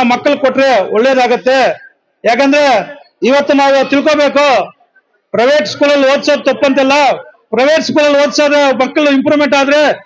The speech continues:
ಶಾಲೆ, ಸರ್ಕಾರಿ ಶಾಲೆ ಮಕ್ಕಳಲ್ಲೂ ಇಂಪ್ರೂವ್ಮೆಂಟ್ ಆಗ್ಬೇಕಂದ್ರೆ ನಾನು ಕೈ ಮುಗಿದು ಕೇಳ್ತೀನಿ, ಸಮಾಜ ಸೇವೆ ಮಾಡೋ ಯಾರೇ ಆಗಲಿ ನಮ್ಮ ಸರ್ಕಾರಿ ಶಾಲೆಗಳೇ ಫಸ್ಟ್ ನೀವು ಮಾಡಿ ಅಂತೇಳಿ ನಾನು ಈ ಮು-, ಈ ಮುಖಾಂತರ ತಿಳಿಸ್ತೀನಿ. ಯಾಕಂದ್ರೆ ನನ್ನ ಮಕ್ಕಳು ಶಾ-, ಸರ್ಕಾರಿ ಶಾಲೆಯಲ್ಲಿ ಓದೋ ಮಕ್ಕಳು,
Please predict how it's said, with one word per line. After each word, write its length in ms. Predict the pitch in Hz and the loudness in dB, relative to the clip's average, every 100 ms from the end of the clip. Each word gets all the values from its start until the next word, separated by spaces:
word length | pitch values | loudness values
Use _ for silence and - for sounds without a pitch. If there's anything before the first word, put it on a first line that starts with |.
| _ - | _ -4
ಶಾಲೆ, 300 | 233 294 320 311 269 254 381 381 - _ | 0 2 2 2 0 -4 -10 -18 -20 _
ಸರ್ಕಾರಿ 480 | 254 277 311 311 302 | -4 -2 0 0 0
ಶಾಲೆ 280 | 294 294 277 | 0 2 0
ಮಕ್ಕಳಲ್ಲೂ 460 | 269 285 277 269 240 - - | 0 0 0 0 -2 -6 -8
ಇಂಪ್ರೂವ್ಮೆಂಟ್ 400 | 233 269 294 285 | -4 0 0 0
ಆಗ್ಬೇಕಂದ್ರೆ 540 | 269 262 262 262 285 302 226 - - _ 190 | 0 0 0 0 0 0 0 -4 -12 _ -4
ನಾನು 220 | 226 220 | -4 -2
ಕೈ 180 | 254 311 | 0 0
ಮುಗಿದು 320 | 302 302 302 | 0 0 0
ಕೇಳ್ತೀನಿ, 500 | 285 285 285 277 294 240 - - - | 0 0 0 0 2 0 -4 -12 -6
ಸಮಾಜ 340 | 226 262 294 | -2 0 0
ಸೇವೆ 380 | 302 285 285 285 | 0 0 0 0
ಮಾಡೋ 220 | 277 269 | 0 0
ಯಾರೇ 440 | 269 262 247 294 320 311 | 0 0 0 0 0 0
ಆಗಲಿ 280 | 294 294 247 180 - _ 196 | 0 0 0 -4 -10 _ -6
ನಮ್ಮ 160 | 220 | -4
ಸರ್ಕಾರಿ 560 | 220 254 262 320 311 294 | -2 -2 -2 -2 -2 0
ಶಾಲೆಗಳೇ 360 | 277 285 277 269 | 0 0 0 0
ಫಸ್ಟ್ 420 | 269 269 - 302 | -2 -4 -2 0
ನೀವು 140 | 285 | 0
ಮಾಡಿ 240 | 254 277 277 | 0 0 0
ಅಂತೇಳಿ 460 | 254 277 285 247 - - _ 214 | 0 0 0 0 -4 -10 _ -4
ನಾನು 180 | 240 | -2
ಈ 120 | 247 262 | 0 0
ಮು-, 160 | 262 | 0
ಈ 100 | 254 | -2
ಮುಖಾಂತರ 340 | 262 277 277 269 | -2 -2 -2 0
ತಿಳಿಸ್ತೀನಿ. 440 | 262 240 262 240 175 - - _ 214 | -2 -2 -2 -2 -2 -8 -20 _ -2
ಯಾಕಂದ್ರೆ 340 | 254 294 302 | 0 0 2
ನನ್ನ 220 | 285 277 277 269 202 - _ 202 | 2 2 2 0 -2 -8 _ -4
ಮಕ್ಕಳು 420 | 247 320 294 262 | -2 0 0 0
ಶಾ-, 280 | 262 262 240 | 0 0 0
ಸರ್ಕಾರಿ 420 | 254 247 302 294 | -2 -2 0 0
ಶಾಲೆಯಲ್ಲಿ 300 | 277 277 269 | 0 0 2
ಓದೋ 240 | 269 269 262 | 0 0 0
ಮಕ್ಕಳು, 400 | 247 247 311 | -2 -2 0